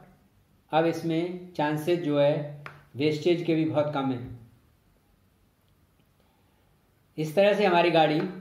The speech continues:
जो डीजल की गाड़ियाँ हैं, उनमें सर्दी के दिनों में भी चलाने में प्रॉब्लम नहीं आती।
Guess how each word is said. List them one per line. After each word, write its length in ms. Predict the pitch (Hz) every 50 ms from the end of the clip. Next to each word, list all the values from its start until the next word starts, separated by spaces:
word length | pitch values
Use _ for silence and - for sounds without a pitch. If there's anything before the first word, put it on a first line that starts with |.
| - - -
जो 120 | 156 156 151
डीजल 280 | 151 147 151 170 175
की 120 | 175 190 185
गाड़ियाँ 300 | 170 165 160 156 156 147
हैं, 460 | 139 127 127 - - - - - - - - _ _ _ _ _ _ _ _ _ -
उनमें 540 | 135 151 165 165 165 160 160 175 190 185 -
सर्दी 340 | - - 151 147 151 175 185
के 120 | 180 180
दिनों 240 | 160 156 156 151 156
में 100 | 156 156 147
भी 80 | 151
चलाने 360 | 147 147 151 143 143 143 147
में 140 | 147 143 143
प्रॉब्लम 260 | 143 147 147 147 147
नहीं 180 | 139 139 135 139
आती। 480 | 139 135 139 151 156 160 147 - -